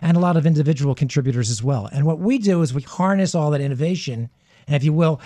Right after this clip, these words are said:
freeze dry it in a point in time and offer it as a product with version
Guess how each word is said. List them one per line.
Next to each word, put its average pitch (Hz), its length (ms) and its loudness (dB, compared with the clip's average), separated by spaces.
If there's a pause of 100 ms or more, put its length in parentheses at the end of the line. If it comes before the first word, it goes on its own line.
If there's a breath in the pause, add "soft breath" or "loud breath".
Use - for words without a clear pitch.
(140 loud breath)
freeze 220 360 2
dry 170 280 2
it 160 220 -2
in 143 160 0
a 135 60 0 (180)
point 196 280 0
in 170 60 0
time 165 460 2
and 135 120 -2
offer 165 280 0
it 151 80 2
as 135 100 0
a 131 60 -4
product 151 440 -2
with 123 160 -4
version 110 460 0